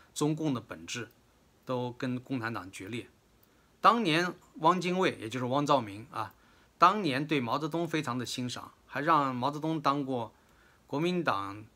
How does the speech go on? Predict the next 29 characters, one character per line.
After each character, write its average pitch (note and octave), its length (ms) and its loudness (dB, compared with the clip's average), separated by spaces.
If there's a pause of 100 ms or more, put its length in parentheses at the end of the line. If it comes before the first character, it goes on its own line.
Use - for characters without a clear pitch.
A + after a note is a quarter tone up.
(240)
中 D#3+ 220 0
央 D3+ 200 4
的 C3 140 0
宣 D#3+ 240 -2
传 A#2+ 180 -6
部 A#2+ 160 -6
部 A2+ 160 -10
长， G#2 200 -14 (480)
啊， G2 200 -16 (640)
所 - 160 -2
以 D3+ 80 2
呢， C3+ 140 0
就 C3+ 120 -2
是 C3 80 -2
还 C3 200 0
是 D3 120 -4
非 D#3 160 -2
常 C#3 160 0
赏 F2 300 -4
识。 - 300 -12 (400)
这 A3 120 6
也 F#3 60 4
就 D3+ 100 2
奠 D#3+ 320 4
定 D#3 160 2
了 B2 120 0
后 G3+ 260 4
来 G#2 340 -4 (400)
抗 B3 240 6